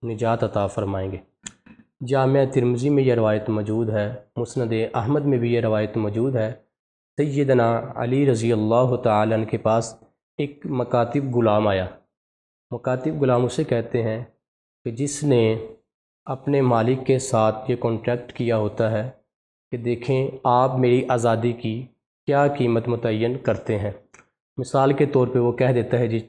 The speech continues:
चालीस देनार, तो ये कहता है कि अगर वही देनार मैं आपको दे दूँ, लौटा दूँ, तो क्या आप मुझे आज़ाद कर देंगे? तो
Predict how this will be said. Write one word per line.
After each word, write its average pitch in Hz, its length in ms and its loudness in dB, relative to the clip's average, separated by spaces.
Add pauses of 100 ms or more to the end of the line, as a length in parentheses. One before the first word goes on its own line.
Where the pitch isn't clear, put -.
चालीस 123 400 2
देनार, 131 360 4
तो - 640 -12
ये 165 160 2
कहता 135 320 2
है 127 140 4
कि 131 120 2 (100)
अगर 139 280 4
वही 123 340 4
देनार 120 480 2
मैं 131 340 2
आपको 117 840 0 (260)
दे 131 220 2
दूँ, 120 260 2
लौटा 117 320 2
दूँ, 120 180 -2 (320)
तो 147 80 -2
क्या 147 200 2
आप 127 200 4
मुझे 123 360 4
आज़ाद 113 400 2
कर 113 200 -2
देंगे? 151 320 4
तो - 180 -8